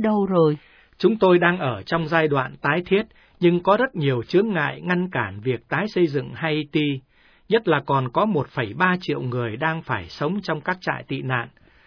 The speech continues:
Speaker 2: Họ kêu gọi cộng đồng quốc tế và các tổ chức nhân đạo hoạt động mau lẹ và cải tiến phẩm chất việc can thiệp thế nào để được nhanh chóng và hữu hiệu hơn.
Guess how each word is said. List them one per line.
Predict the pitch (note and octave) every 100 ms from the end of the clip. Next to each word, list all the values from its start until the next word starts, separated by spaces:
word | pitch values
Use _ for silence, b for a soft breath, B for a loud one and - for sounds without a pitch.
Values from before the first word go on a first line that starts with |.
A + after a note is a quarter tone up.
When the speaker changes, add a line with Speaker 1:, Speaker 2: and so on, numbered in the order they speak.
| _
Speaker 2:
Họ | - D3 C3
kêu | G#3
gọi | F#3 D3+ C#3+
cộng | - F3+
đồng | C#3 B2+ A2
quốc | G3+ G#3+
tế | - G3+
và | G#3 C3
các | G3 G#3+
tổ | C#3+ A2 F#2
chức | A#3+ A3+
nhân | G3 F#3
đạo | D#3 C3 - b b b
hoạt | C#3+ -
động | C#3+ C3+
mau | F3 F#3 F3+
lẹ | D3+ C3 -
và | C#3+ C3+ -
cải | A2+ F2
tiến | - D#3+ G#3+
phẩm | C#3+ G2+ F#2
chất | G#3 -
việc | C3+ B2+ -
can | E3+ E3+ D#3+
thiệp | C3 A2+ _
thế | F#3+
nào | A3 C3+ A2+ G2 b b b
để | C3+ B2
được | B2 -
nhanh | E3 E3 D#3+
chóng | D3 D#3+ F#3+
và | C3 G2+ E2+
hữu | D3 F3
hiệu | C#3+ C3+
hơn. | - C3